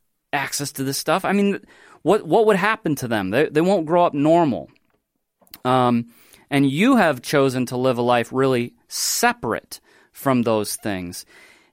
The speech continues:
So, Adam and Shelley, when you guys allow your kids to engage with media, how much time do you actually allow them for T V, movies, video games, et cetera?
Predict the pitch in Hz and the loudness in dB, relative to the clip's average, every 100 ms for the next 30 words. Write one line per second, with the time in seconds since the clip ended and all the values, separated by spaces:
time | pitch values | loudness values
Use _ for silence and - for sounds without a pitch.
0 | _ - - 190 180 - _ _ _ _ | _ -8 0 2 2 -2 _ _ _ _
1 | _ - 175 196 185 - 180 170 160 165 | _ -4 -2 2 0 2 4 4 4 0
2 | 185 233 202 185 156 139 131 139 139 139 | 0 2 2 0 0 0 2 2 2 2
3 | 127 - - 131 123 - 127 113 110 113 | -2 -4 -4 -4 -4 -6 -2 -2 0 0
4 | 113 107 104 107 110 113 113 98 87 87 | -2 -6 -8 -4 -2 -2 -2 -4 -6 -8
5 | 87 _ _ _ _ _ _ _ _ - | -12 _ _ _ _ _ _ _ _ -6
6 | 156 208 214 - - - - 135 139 104 | -2 0 0 -4 -14 -18 -6 0 0 0
7 | 87 80 - _ 120 120 110 107 110 - | -4 -12 -18 _ -8 -4 0 0 -2 -6
8 | 113 110 - 95 92 98 101 101 95 98 | -6 -6 -4 -4 -2 -2 0 -2 -2 -6
9 | 87 82 - _ - 113 98 _ - 147 | -8 -12 -18 _ -8 -6 -6 _ -4 0
10 | 135 131 127 120 117 117 117 113 107 110 | 0 0 0 0 -2 -2 -2 -2 -6 -6
11 | 107 104 101 98 98 98 95 - 90 95 | -4 -4 -6 -8 -6 -8 -10 -14 -12 -10
12 | 82 78 | -10 -12